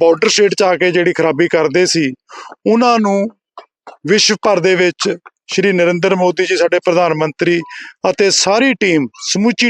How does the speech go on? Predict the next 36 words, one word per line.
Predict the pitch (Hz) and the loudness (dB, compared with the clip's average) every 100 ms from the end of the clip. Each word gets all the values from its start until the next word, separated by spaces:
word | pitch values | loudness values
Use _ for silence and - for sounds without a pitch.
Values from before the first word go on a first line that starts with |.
| 196 | 0
ਟੀਮ | 196 170 | -2 0
ਭਾਰਤ | 180 156 123 | 0 0 0
ਦੀ, | 143 127 - - - - | -2 -4 -10 -20 -18 -6
ਮੈਂ | 175 196 196 190 | -2 0 0 -2
ਸਭ | - 185 214 | -2 -2 0
ਦਾ | 247 | 2
ਹੀ | 226 | 2
ਨਾਂ | 190 | 2
ਲੈਂਦਾ | 175 160 160 165 | 2 0 0 0
ਆ, | 156 - - - - - _ - | -2 -8 -20 -16 -16 -18 _ 0
ਫੌਜ | 170 196 180 | 2 4 2
ਦਾ, | 190 160 - _ _ _ - | 0 0 -6 _ _ _ -2
ਔਰ | 190 | 0
ਜਿੰਨੇ | 165 196 214 | 0 0 0
ਇੱਥੇ | 202 208 196 - | 0 0 0 0
ਪੁਲਿਸ | 196 226 180 | 2 2 2
ਦਾ | 214 | 0
ਕੰਮ | 196 190 | 0 0
ਸਟੇਟ | 160 185 170 | 0 0 2
ਬਾਰਡਰ | 170 160 165 | 2 2 0
ਵਿੱਚ | 165 - | -2 2
ਹੋਇਆ, | 156 165 151 135 - - - | 2 2 0 -4 -12 -20 -6
ਜਿਹੜਾ | 175 180 | 0 0
ਆਪਾਂ | 175 175 170 | 0 0 0
ਦੇਖਿਆ | 147 156 - 180 170 | 0 -2 0 0 0
ਆ, | 135 - _ - - - | -2 -8 _ -20 -14 -2
ਉਹਨਾਂ | 220 233 | 0 2
ਦੀ | 226 | 0
ਸ਼ਲਾਘਾ | 180 202 233 240 | 0 0 2 0
ਕਰਦੇ | 220 185 165 202 | 2 0 2 0
ਆ | |
ਕਿ | 202 208 | 2 0
ਉਹਨਾਂ | 196 202 | 2 0
ਨੇ | 196 175 | 0 0
ਦੇਸ਼ | 180 185 165 | 2 2 0
ਦੀ | 196 190 | -2 -2